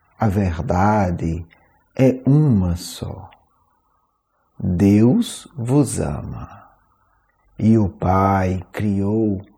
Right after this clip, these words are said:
milhares de diferentes linguagens para que a fraternidade se expressasse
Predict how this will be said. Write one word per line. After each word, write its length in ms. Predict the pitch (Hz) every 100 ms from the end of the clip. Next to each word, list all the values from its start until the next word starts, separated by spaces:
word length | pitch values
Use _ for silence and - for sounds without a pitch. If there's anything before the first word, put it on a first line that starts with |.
| _ _ _ -
milhares 2000 | 151 165 180 175 143 123 127 151 160 156 143 113 98 95 90 85 - - - _ - _ -
de 220 | 127 147
diferentes 1300 | 131 180 240 - 160 139 120 143 202 240 254 175 180
linguagens 1500 | 180 190 190 151 87 87 90 80 76 87 85 82 - - - _ _ _ _ _ _ _ _ _ _ _
para 280 | 92 87 87
que 200 | - 92
a 80 | 85
fraternidade 1500 | - 85 95 - 87 87 87 - 90 98 120 147 160 85
se 260 | - - 151
expressasse 1200 | 147 - - 98 95 - 95 95 95 - 98